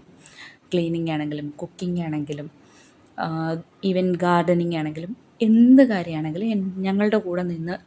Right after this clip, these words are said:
എല്ലാം അവൻ ചെയ്യുമായിരുന്നു. അതുകൊണ്ട് തന്നെ, ആ, അവന് എല്ലാ കാര്യത്തിലും ഏകദേശം ഒരു പിടുത്തമൊക്കെ ഉണ്ട്, എല്ലാ കാര്യങ്ങളും ചെയ്യാനായിട്ട്. ഇപ്പോൾ പെർഫെക്റ്റ് ആയി, പെർഫെക്റ്റ് ആയിട്ട് വരുന്നുണ്ട്. ആദ്യം കുറച്ച് imperf-,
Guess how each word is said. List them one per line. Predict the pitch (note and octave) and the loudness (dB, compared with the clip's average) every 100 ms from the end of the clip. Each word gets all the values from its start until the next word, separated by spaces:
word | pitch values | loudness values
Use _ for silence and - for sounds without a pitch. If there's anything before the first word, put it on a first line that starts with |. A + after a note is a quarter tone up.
| F#3+ | -4
എല്ലാം | F#3+ G3 G3+ G3 | -2 0 0 -2
അവൻ | E3+ E3 | -4 -10
ചെയ്യുമായിരുന്നു. | D#3 D#3 D#3 D#3 D3+ D3 - _ _ - - _ - - - | -12 -12 -10 -10 -10 -14 -14 _ _ -20 -20 _ -20 -14 -4
അതുകൊണ്ട് | F3+ F#3 F#3 F3+ E3+ | 0 2 0 -2 -4
തന്നെ, | D#3+ E3 F3+ - - - - - _ - | -4 -6 -8 -18 -20 -20 -20 -20 _ -6
ആ, | - F3 F3 F3 D4+ | -2 0 0 -2 0
അവന് | G3+ G#3 | 0 0
എല്ലാ | G#3 G3+ A3+ | -2 0 0
കാര്യത്തിലും | A#3+ A#3 A3+ A#3 A#3 A3 A3+ | 0 -2 0 0 0 0 -4
ഏകദേശം | F#3 F#3 - A3+ B3 - | -4 -6 -4 0 0 2
ഒരു | B3+ B3+ | 2 2
പിടുത്തമൊക്കെ | A#3+ A#3 A#3+ A#3 A3+ | 0 4 4 4 0
ഉണ്ട്, | G3 E3+ F3 E3 _ - F#3 | 0 -2 -6 -8 _ -8 -2
എല്ലാ | F3+ F#3+ F#3 | 0 0 0
കാര്യങ്ങളും | F#3 E3+ E3+ F3 | -2 -2 -4 -2
ചെയ്യാനായിട്ട്. | F3 D#3 D#3 D#3+ D3+ C#3+ - - _ - - - - - | -2 -2 -4 -4 -6 -8 -16 -20 _ -20 -20 -20 -12 -4
ഇപ്പോൾ | C4 C4 | -2 4
പെർഫെക്റ്റ് | B3+ A3+ A#3+ A#3 A#3 | 4 6 2 2 2
ആയി, | |
പെർഫെക്റ്റ് | A#3 A3+ G#3+ A3+ A3+ | 2 -2 -2 -4 0
ആയിട്ട് | A3 G#3 | 0 2
വരുന്നുണ്ട്. | G#3 G3 G3 F#3+ G3 - - - | 0 0 -2 0 -2 -4 -20 -10
ആദ്യം | E3+ D#3+ F3 F3 | -8 -6 -6 -2
കുറച്ച് | F#3+ F#3 F#3 | -2 -2 -6
imperf-, | E3+ F3+ F3+ F3+ | -4 -2 -2 -4